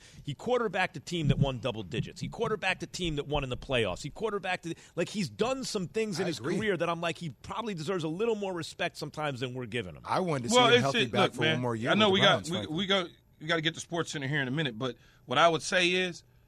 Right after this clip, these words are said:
Speaker 3: it's no different than Jared Goff and Matthew Stafford. Jared Goff
Speaker 1: Yeah.
Speaker 3: did all the same things, went to a Super Bowl, had a good career, uh, he was solid, but he couldn't win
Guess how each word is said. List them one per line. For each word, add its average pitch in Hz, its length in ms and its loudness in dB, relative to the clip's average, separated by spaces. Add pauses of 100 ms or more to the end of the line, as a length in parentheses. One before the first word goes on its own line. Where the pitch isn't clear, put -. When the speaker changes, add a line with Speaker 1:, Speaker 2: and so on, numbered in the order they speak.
(380)
Speaker 3:
it's 147 200 0
no 180 160 4
different 175 500 0
than 147 160 -2
Jared 165 420 4
Goff 165 380 6 (160)
and 131 140 -6
Matthew 139 360 2
Stafford. 120 500 -4 (520)
Jared 165 380 4
Goff 170 240 6
Speaker 1:
Yeah. 131 60 -8
Speaker 3:
did 156 160 2
all 175 240 6
the 170 80 -6
same 165 300 0
things, 156 440 -2 (320)
went 160 220 -2
to 185 100 0
a 156 40 -2
Super 165 260 -4
Bowl, 151 480 4
had 160 160 6
a 147 80 -2
good 170 240 -2
career, 156 440 0
uh, 151 300 2
he 139 100 -10
was 139 140 -8
solid, 165 480 4 (520)
but 175 260 6
he 135 180 -10
couldn't 170 480 -2
win 175 400 2